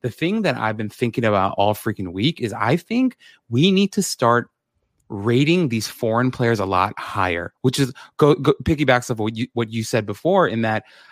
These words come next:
them performing and producing in these pro leagues with grown ass adults, this means something. It actually freaking means something. Giannis is, like, the outlier where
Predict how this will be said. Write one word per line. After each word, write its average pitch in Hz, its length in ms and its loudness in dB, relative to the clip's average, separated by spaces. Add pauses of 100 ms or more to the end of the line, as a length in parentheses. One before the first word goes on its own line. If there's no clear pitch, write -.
(240)
them 190 560 2
performing 117 840 0
and 110 160 -2
producing 107 840 -2
in 151 400 2 (380)
these 120 240 0
pro 131 400 6
leagues 107 520 0
with 107 200 -6
grown 113 320 4
ass 107 260 -2
adults, 104 500 -2 (680)
this 208 260 2
means 120 500 2
something. - 560 -8 (160)
It 131 240 0
actually 160 400 0
freaking 156 340 -2
means 110 220 -4
something. 98 220 -8
Giannis 143 360 2
is, 147 80 -2
like, 139 160 0
the - 160 0
outlier 123 360 2
where 104 180 -2